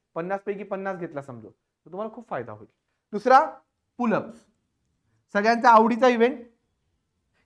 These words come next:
यासाठी एकूण किती? वीस गुण देण्यात आलेले आहेत आणि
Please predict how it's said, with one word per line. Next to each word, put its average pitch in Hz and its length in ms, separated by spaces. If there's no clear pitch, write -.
यासाठी 233 440
एकूण 233 300
किती? 240 480
वीस 240 420
गुण 247 240
देण्यात 214 240
आलेले 131 280
आहेत 113 100
आणि 196 360